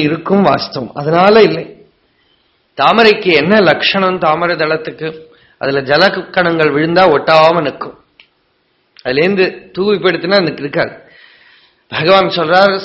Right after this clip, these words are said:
லோகத்துல இருக்கிறதையும் அப்படி இருக்கணுங்கிறார். அழுக்குல இருக்கிற தாமரை அழுக்கு பற்றாம, ஜலம் பற்றாம இருக்கிற மாதிரி, பத்மபத்ரம் இவ அம்பசா.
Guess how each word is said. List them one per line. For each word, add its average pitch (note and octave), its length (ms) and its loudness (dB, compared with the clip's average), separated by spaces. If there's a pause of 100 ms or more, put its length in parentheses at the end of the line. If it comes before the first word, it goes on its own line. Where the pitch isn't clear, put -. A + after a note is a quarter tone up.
(200)
லோகத்துல F#3+ 460 0
இருக்கிறதையும் F3 400 -2
அப்படி D3 200 0
இருக்கணுங்கிறார். D3 560 -6 (680)
அழுக்குல A3+ 520 2
இருக்கிற F3 300 0 (140)
தாமரை G3+ 340 4
அழுக்கு F3 420 2
பற்றாம, F#3 580 2
ஜலம் F3 360 2
பற்றாம F3 440 2
இருக்கிற D#3+ 300 0 (100)
மாதிரி, E3 300 0 (360)
பத்மபத்ரம் F3 880 0
இவ D3+ 100 0 (160)
அம்பசா. D3+ 480 -2